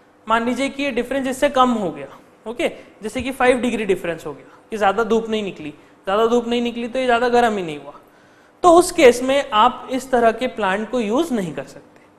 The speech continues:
क्योंकि हमें difference चाहिए, because हमने क्या करा है, हमने ammonia अंदर डाली है और ammonia को यूज़ किया है।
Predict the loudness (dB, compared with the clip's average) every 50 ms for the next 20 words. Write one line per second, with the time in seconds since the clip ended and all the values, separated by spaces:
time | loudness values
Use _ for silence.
0 | _ _ _ _ _ _ _ _ _ _ _ -6 -2 0 2 2 2 4 2 2
1 | 2 2 2 2 2 2 4 4 4 4 2 -2 -4 -10 -18 -20 -14 -12 -2 2
2 | 4 4 4 4 2 2 0 0 2 0 0 2 0 0 0 0 -2 -4 -2 -2
3 | -2 -2 -2 -2 -2 0 0 0 -2 -2 -2 -2 0 0 0 -2 -4 -6 -10 -14
4 | -16 -20 -20 -20 -20 _ _ _ -14 -8 -6 -6 -4 -4 -6 -6 -6 -6 -6 -6
5 | -6 -6 -6 -8 -10 -12 -16 -18 -18 -18 -18